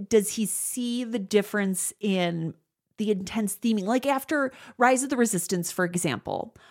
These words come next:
or Flight of Passage, where both cases you were like, "He's not a Star Wars person, he's not an Avatar person, but he loved this, this ride or these rides. He thought they were so cool."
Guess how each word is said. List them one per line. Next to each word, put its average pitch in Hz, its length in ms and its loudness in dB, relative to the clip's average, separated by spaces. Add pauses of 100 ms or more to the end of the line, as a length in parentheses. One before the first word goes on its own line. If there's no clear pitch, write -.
(180)
or 233 400 8
Flight 226 320 2
of 226 120 -2
Passage, - 500 -2
where 214 180 6
both 262 420 2
cases 226 520 0
you 226 120 -2
were 247 140 0
like, 185 320 2 (280)
"He's 175 260 -2
not 160 120 2
a - 40 -4
Star 240 260 4
Wars 277 200 0
person, 302 440 -4
he's 220 240 -4
not 214 120 2
an 220 120 0
Avatar 185 480 0
person, - 460 -10 (160)
but 208 480 4 (420)
he 240 180 2
loved 196 280 8
this, 196 240 2
this 208 280 6
ride - 300 4
or 180 80 2
these 185 280 0
rides. 98 300 2
He 214 100 4
thought 208 240 6
they 202 100 6
were 190 140 -2
so 175 220 0
cool." - 340 -4